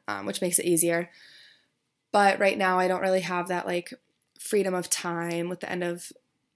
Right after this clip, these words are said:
school coming up and whatnot. Um, so I'm kinda willy-nilly with my groceries. The stuff that I buy every time, I generally do buy every time. And then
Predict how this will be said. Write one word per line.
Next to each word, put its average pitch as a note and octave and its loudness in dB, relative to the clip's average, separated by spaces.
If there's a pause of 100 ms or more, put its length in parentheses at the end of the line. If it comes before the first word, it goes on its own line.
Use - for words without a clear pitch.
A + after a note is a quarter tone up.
(160)
school A#3 4
coming A3 -4
up G3+ -2
and G3+ -2
whatnot. F3+ -2 (220)
Um, F#3 -6 (640)
so - 0
I'm C4 0
kinda C#4 2
willy-nilly B3+ 2
with G3 0
my G#3+ -2
groceries. F3+ 2 (460)
The G#3+ 4
stuff G3 8
that F#3+ 0
I F3+ 0 (840)
buy F#3 6
every F3+ 2
time, F3 0
I E3+ 0
generally F3 0
do E3+ 0
buy F3 -2
every F3 -2
time. F3+ -2
And E3+ -4
then E3 -6